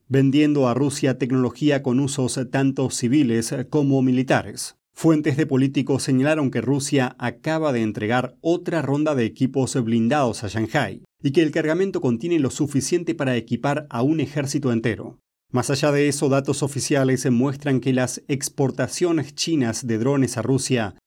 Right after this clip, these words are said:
superaron los cien millones de dólares, treinta veces sus envíos a Ucrania. Aparte del apoyo militar, el comercio global entre China y Rusia creció casi un cuarenta por ciento.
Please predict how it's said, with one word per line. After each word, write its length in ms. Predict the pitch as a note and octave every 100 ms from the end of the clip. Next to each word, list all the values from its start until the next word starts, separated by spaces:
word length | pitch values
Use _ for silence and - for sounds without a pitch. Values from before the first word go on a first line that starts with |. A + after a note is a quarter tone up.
| _
superaron 640 | - D#3 D3 D3+ D3+ D3 C#3+
los 260 | C3+ C3
cien 380 | - - D#3 D3
millones 440 | C#3 - C#3+ C3+ A2
de 60 |
dólares, 580 | C#3 D3 F2+ - - - C3+
treinta 400 | - D3 D#3 D#3
veces 460 | B2+ A#2+ C3+ B2 A2
sus 240 | - D#3
envíos 360 | C3 A#2+ D3+ -
a 60 | A2+
Ucrania. 520 | A2 B2+ F#2+ - - _ _ _ -
Aparte 380 | C3+ D#3+ E3+
del 100 | D#3
apoyo 300 | C#3 D3 D3
militar, 540 | D3+ C3 A#2+ C#3+ C#3+ C#3+
el 180 | C3+ C3
comercio 520 | C3 B2+ C#3+ C#3 C#3
global 380 | A2+ A2+ D3 C3+
entre 280 | A#2 A2 G#2+
China 360 | - D3+ C#3
y 100 | A2+
Rusia 500 | G#2+ C#3+ C#3 D3+ B2
creció 400 | - A#2 - D3+
casi 240 | B2+ C#3 D3
un 140 | C3+
cuarenta 480 | B2+ A2+ C3 C3+ B2+
por 160 | A#2 G2+
ciento. 540 | D#3+ G#2+ D#2 A#1 -